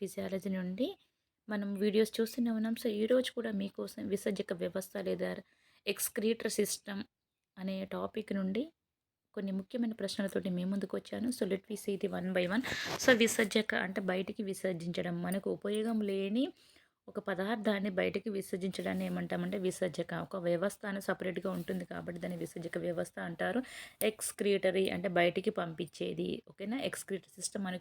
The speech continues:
కూడా అంటారు, ఓకేనా? కాబట్టి so మనలో ఉన్న వేస్ట్ పదార్థాలను బయటికి పంపించేది అంటే ఏ విధంగా బయటికి వస్తుంది? చెమట ద్వారా, ఓకేనా? అదేవిధంగా యూరిన్ ద్వారా, మోషన్ ద్వారా, ఓకే?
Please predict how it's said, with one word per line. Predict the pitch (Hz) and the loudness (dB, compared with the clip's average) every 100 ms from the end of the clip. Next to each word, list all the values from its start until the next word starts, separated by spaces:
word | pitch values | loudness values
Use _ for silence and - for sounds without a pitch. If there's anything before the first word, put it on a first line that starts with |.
| - | -4
కూడా | 208 208 | -4 -4
అంటారు, | 165 - - 175 | -2 -2 0 0
ఓకేనా? | 220 262 - - - - - | 2 2 0 -6 -6 -6 -2
కాబట్టి | 226 254 285 - | 0 2 2 6
so | 247 | 8
మనలో | 220 220 220 | 8 8 6
ఉన్న | 214 190 | 4 2
వేస్ట్ | 196 - 262 | 0 2 0
పదార్థాలను | 214 196 190 175 185 180 180 190 214 185 | 0 -2 -2 -4 -4 -4 -4 -6 -6 -2
బయటికి | 170 175 196 202 | 0 0 -2 -4
పంపించేది | 180 190 196 185 180 | -4 -4 -4 -4 -2
అంటే | 185 185 | 0 2
ఏ | 196 | 2
విధంగా | 208 208 196 | 0 0 2
బయటికి | 190 190 202 | 2 2 -2
వస్తుంది? | 196 - 202 202 202 - - - - | -4 -4 -2 -2 -2 -6 -20 -20 -2
చెమట | 202 190 196 196 165 | 2 2 2 0 2
ద్వారా, | 165 160 160 170 180 247 190 | 0 -2 -2 -2 -2 -4 -8
ఓకేనా? | - 180 196 220 - _ - | -8 -4 -2 -2 -4 _ -6
అదేవిధంగా | 190 196 190 180 180 180 | 0 2 2 0 2 4
యూరిన్ | 185 190 175 | 2 2 -2
ద్వారా, | 175 170 175 180 175 | -2 -2 -2 -4 0
మోషన్ | 185 - 190 170 | 0 2 0 0
ద్వారా, | 175 170 175 208 - _ _ _ _ - | -2 -2 -2 -4 -8 _ _ _ _ -10
ఓకే? | - | -4